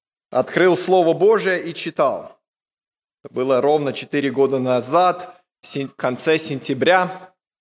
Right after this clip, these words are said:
И я открыл послание Иакова и читаю послание Иакова.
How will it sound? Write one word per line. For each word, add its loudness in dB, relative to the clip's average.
И 0
я 6
открыл 2
послание -2
Иакова -2
и -20
читаю 0
послание -2
Иакова. 0